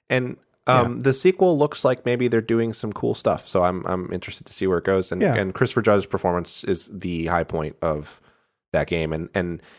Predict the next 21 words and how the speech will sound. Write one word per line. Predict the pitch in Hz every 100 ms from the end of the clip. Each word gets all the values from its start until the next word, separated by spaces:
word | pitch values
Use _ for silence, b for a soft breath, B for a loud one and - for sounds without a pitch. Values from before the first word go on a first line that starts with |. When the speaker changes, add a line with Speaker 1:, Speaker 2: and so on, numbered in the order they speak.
| b
Speaker 1:
if | 113
it | 113 -
pushes | 123 - 101
any | 101 92
boundaries, | 85 85 80 80
I | 80
certainly | - 87 80
think | - 80 -
the |
performance | - 87 82 80 -
capture | 80 - 90 80
and | 80 80
performance | 78 82 78 -
from | 82
him | 80 80 78
is, | 82 76 - - b b b b
like, | 82 73 - - _ _ _ _ -
um, | 85 76 73 67 _ _ _ -
pretty | 95 78
outstanding. | 80 - 78 76 71 82 -
So, | - 82 69